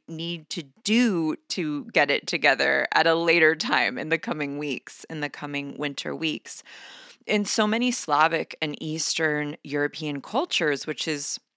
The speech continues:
where my ancestry stems from, there's this through line of practices of folklore of demons or sort of, like, weird,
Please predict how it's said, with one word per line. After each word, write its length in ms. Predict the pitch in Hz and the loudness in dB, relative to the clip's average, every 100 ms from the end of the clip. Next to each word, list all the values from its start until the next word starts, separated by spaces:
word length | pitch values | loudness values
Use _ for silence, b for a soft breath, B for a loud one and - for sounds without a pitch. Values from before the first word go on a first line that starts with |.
| - | -4
where 180 | 185 | -2
my 180 | 170 170 | 4 4
ancestry 560 | 185 175 - 143 - 143 | 4 2 -2 -4 -6 -6
stems 420 | - 147 147 139 | -6 -6 -6 -4
from, 360 | - 147 143 147 B B B | 0 2 0 -6 B B B
there's 220 | 208 233 | 4 4
this 280 | 208 220 - - | 4 0 -2 -6
through 320 | 214 240 285 | -2 0 2
line 320 | 233 165 156 | 2 2 2
of 140 | - - | 0 -2
practices 1040 | 180 180 190 175 - 151 151 151 151 - - _ | 2 2 0 -8 -4 -4 -2 -2 -4 -8 -10 _
of 200 | 156 156 | 0 0
folklore 800 | - - 180 - 160 156 147 143 | 0 0 0 -2 -2 2 4 2
of 260 | - 156 139 | 2 -2 -2
demons 760 | - 180 220 208 196 190 190 - | -4 0 4 4 2 0 -2 -4
or 160 | - | -4
sort 240 | 160 165 170 | -4 -2 -2
of, 120 | 175 | 0
like, 180 | 175 - | 0 -2
weird, 720 | 147 165 170 170 170 170 | -8 -4 0 2 2 0